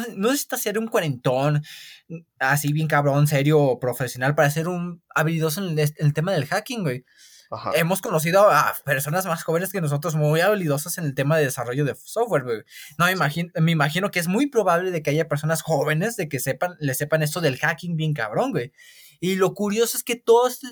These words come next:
Speaker 1: tipo de ataques son desde Rusia, güey, es hackers rusos, güey, no sé por qué.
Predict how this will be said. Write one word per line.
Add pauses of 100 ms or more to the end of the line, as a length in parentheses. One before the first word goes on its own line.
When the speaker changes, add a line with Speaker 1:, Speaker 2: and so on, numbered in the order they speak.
(200)
Speaker 1:
tipo
de
ataques (840)
son
desde
Rusia,
güey,
es
hackers
rusos,
güey,
no
sé
por
qué.